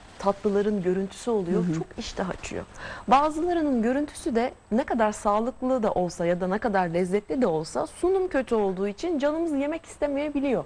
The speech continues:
Speaker 2: Hı hı.
Speaker 1: Sunumun iştahı arttırmada ya da azaltmada etkisi var mı gerçekten?
Speaker 2: İlk önce görsel olarak zaten bizi cezbeden şeyler ilk başta görselliğe hitap ediyor.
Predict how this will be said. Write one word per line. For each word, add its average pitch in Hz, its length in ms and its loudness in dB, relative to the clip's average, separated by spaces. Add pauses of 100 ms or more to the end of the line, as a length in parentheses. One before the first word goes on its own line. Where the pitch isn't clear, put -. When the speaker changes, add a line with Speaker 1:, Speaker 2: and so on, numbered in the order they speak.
Speaker 2:
Hı 180 60 -2
hı. 170 300 0
Speaker 1:
Sunumun 349 560 2
iştahı 320 380 -2 (120)
arttırmada 320 560 0
ya 285 140 0
da 202 80 -2
azaltmada 254 520 -2
etkisi 214 400 -4
var 349 140 -2
mı 370 140 -2
gerçekten? 143 560 -8 (1200)
Speaker 2:
İlk 247 200 2
önce 294 200 4
görsel 240 480 2
olarak 175 340 2
zaten 160 540 0
bizi 160 220 -2
cezbeden 170 540 2
şeyler 208 320 -2
ilk 240 260 -2
başta 190 300 0
görselliğe 196 640 0
hitap 156 360 0
ediyor. 147 320 -4